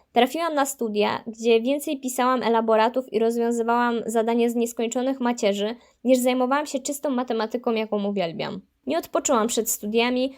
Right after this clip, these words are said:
pojechałam z wykończonym ciałem, z umysłem, zrezygnowana, zasypiająca z wykończenia na wykładach. Efekt? Po raz kolejny rzucenie studiów. Musiałam znaleźć sobie odwagę, żeby odpocząć. Chociaż znowu potraktowałam to jako porażkę,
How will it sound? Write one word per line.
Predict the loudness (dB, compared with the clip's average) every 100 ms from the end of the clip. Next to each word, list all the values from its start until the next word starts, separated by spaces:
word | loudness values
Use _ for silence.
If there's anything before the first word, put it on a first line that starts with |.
| _
pojechałam | 0 2 0 -2
z | 0
wykończonym | 0 0 0 0 -2
ciałem, | -2 2 2 2 0
z | 0
umysłem, | 0 0 0 0 0
zrezygnowana, | 2 2 2 0 0 0 -2 -4 -8 -10 _ 0
zasypiająca | 0 0 0 2 2 0 0
z |
wykończenia | -2 -2 -2 0 0 2
na | 0
wykładach. | -2 0 0 0 -4 -8 -16 _
Efekt? | -2 0 -2 -4 -20 _ _ 0
Po |
raz | 2 2
kolejny | 2 2 4 2
rzucenie | 0 -2 -2 -2
studiów. | -2 -4 -4 -8 -10 _ -4
Musiałam | 0 2 0
znaleźć | 0 0 0
sobie | 0 0 2
odwagę, | 2 2 0 0
żeby | -2 -2 -4
odpocząć. | -4 -4 -4 -6 -10 -16 _ _
Chociaż | -2 2 2
znowu | 2 0 0
potraktowałam | 0 0 0 2 2 2 4
to |
jako | 2 2 0
porażkę, | 2 2 0 -4